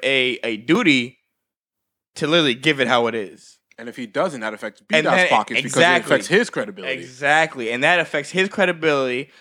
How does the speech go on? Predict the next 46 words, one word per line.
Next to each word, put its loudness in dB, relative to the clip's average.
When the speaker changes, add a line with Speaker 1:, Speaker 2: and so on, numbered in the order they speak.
Speaker 1:
And -4
now 4
people 0
aren't 2
gonna -2
listen 2
to -4
what -6
he's -12
saying -6
because -6
if -2
you -2
tell 2
me -2
this -6
song -2
is -8
fire, 2
or 4
this, -2
I 2
should -8
go 2
listen -2
to 0
it, -2
and 2
I, 4
I 2
listen 0
to 0
the -4
shit, -4
it, -4
it's -4
trash. 0
Speaker 2:
Ass 2
gas? 0
Yeah. -20
Speaker 1:
I'm 4
gonna -2
be 4
like, 6
"Okay, 0
I, 2